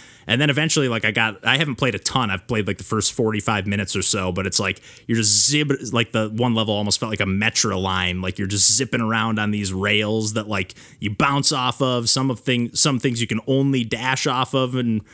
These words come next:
then you'll reflect off them. But if you're, uh, yeah, if you don't dash, you'll just go right through them. It's re-, it's really interesting, but it's, like, stylistically more than anything, it's, like, this really, like,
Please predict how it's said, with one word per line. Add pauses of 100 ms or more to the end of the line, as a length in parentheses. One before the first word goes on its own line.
(160)
then
you'll
reflect
off
them.
But
if
you're, (400)
uh, (420)
yeah,
if
you
don't
dash,
you'll
just
go
right
through
them.
It's
re-,
it's
really
interesting,
but
it's,
like,
stylistically
more
than
anything,
it's,
like,
this
really, (460)
like,